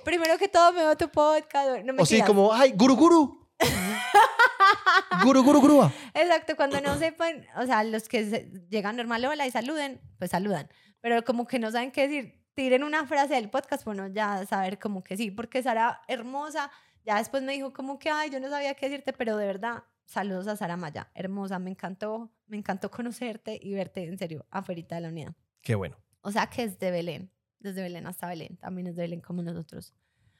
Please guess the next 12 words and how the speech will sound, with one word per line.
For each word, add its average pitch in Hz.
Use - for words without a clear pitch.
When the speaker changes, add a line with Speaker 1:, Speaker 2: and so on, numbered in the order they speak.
Speaker 1:
A 226
Mariana 233
Botero, 214
que 226
el 220
novio 294
la 202
ama 185
mucho. 185
El 190
novio 202
Felipe 180